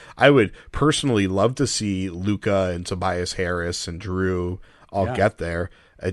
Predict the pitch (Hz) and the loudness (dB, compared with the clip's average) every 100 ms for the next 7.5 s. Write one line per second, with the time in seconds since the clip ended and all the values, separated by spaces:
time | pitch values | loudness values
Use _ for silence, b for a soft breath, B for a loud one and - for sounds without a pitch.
0 | - 92 110 87 90 95 95 92 101 92 | -6 -4 -2 -2 -2 0 2 2 0 -2
1 | 92 - 92 90 90 90 92 87 95 92 | -2 -2 -4 -2 -4 -4 -4 -2 -2 -2
2 | - - 98 92 90 87 95 90 92 95 | -2 -2 0 0 0 -2 -2 -2 -2 -4
3 | 90 - 95 90 90 101 - 85 82 90 | -6 -4 -2 0 0 -2 -4 -4 -4 -6
4 | 92 85 92 92 - - - B B B | -8 -10 -12 -16 -16 -18 -20 B B B
5 | - 120 120 98 120 113 107 90 101 95 | 2 6 6 6 0 -2 -4 -4 -4 -2
6 | 90 87 - 71 85 90 95 80 90 B | -2 -4 -4 -8 -4 0 0 -2 -8 B
7 | B B - 120 107 | B B 0 0 -2